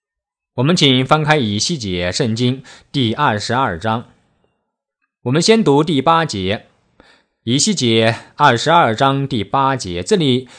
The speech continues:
上帝就责备了当时的祭司，责备了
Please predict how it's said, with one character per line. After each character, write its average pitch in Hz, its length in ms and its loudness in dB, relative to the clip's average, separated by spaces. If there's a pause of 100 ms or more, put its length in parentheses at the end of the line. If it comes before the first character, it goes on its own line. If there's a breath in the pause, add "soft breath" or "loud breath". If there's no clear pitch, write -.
(100)
上 180 320 2
帝 160 100 2
就 139 100 4
责 107 300 -2
备 170 180 2
了 98 140 0
当 143 260 0
时 110 120 -8
的 95 100 -4
祭 131 300 -6
司， - 320 -8 (280)
责 110 160 -4
备 175 140 2
了 135 280 0